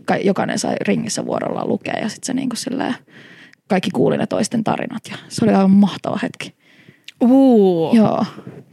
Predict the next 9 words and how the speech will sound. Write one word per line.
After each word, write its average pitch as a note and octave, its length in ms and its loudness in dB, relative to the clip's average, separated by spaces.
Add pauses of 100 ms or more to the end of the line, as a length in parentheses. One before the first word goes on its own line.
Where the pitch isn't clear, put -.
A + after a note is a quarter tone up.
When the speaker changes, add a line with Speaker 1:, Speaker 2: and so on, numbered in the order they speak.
(340)
Speaker 2:
Oliko G#3+ 180 2
se A3+ 100 4
semmoinen G#3+ 200 2
steamy-tunnelma F#3+ 960 2
vai F3 180 2
jotenkin F#3 380 -4
niinku F#3+ 220 -6
tosi G3+ 280 -4
awkward? G#3+ 440 -4